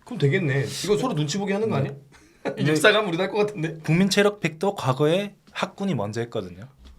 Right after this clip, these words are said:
Speaker 1: 아, 그래요?
Speaker 2: 그 다음에 삼, 사가 도입했고,
Speaker 1: 네.
Speaker 2: 그리고 에이아이 면접도 다른 과정이 먼저 하고 배점화됐기 때문에 저는 내년에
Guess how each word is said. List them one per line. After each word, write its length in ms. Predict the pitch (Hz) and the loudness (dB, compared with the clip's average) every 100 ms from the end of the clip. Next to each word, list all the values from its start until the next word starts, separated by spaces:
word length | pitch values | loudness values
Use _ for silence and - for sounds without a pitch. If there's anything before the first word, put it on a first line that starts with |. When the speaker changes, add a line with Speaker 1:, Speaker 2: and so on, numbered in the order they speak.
| - | -6
Speaker 1:
아, 600 | 98 98 104 104 104 104 | -2 -2 0 2 0 -2
그래요? 460 | 110 104 95 92 120 | -4 -4 -4 -4 -2
Speaker 2:
그 40 | 131 | 2
다음에 220 | 156 156 | 4 4
삼, 180 | 147 143 | 0 0
사가 180 | 147 147 | 2 0
도입했고, 640 | 113 113 101 - 110 92 - | -2 -6 -8 -6 -6 -8 -10
Speaker 1:
네. 300 | 104 92 80 - _ _ _ | -8 -8 -12 -20 _ _ _
Speaker 2:
그리고 340 | 123 120 127 | -4 -2 0
에이아이 240 | 139 156 156 | 2 4 4
면접도 640 | 131 120 117 - 170 208 - _ _ _ _ _ _ | 4 2 -2 -2 -4 -4 -10 _ _ _ _ _ _
다른 260 | - 127 147 | -2 2 4
과정이 300 | 151 156 135 | 4 4 2
먼저 340 | 104 110 123 | 0 0 2
하고 280 | 123 123 139 | 2 2 -4
배점화됐기 960 | 110 - 131 131 131 110 - _ 135 131 | -6 -2 0 2 -2 -6 -14 _ -10 -4
때문에 380 | 143 143 139 147 | -2 0 0 -2
저는 340 | 123 117 123 | -2 -4 -4
내년에 440 | 98 101 101 123 | -6 -6 -6 -6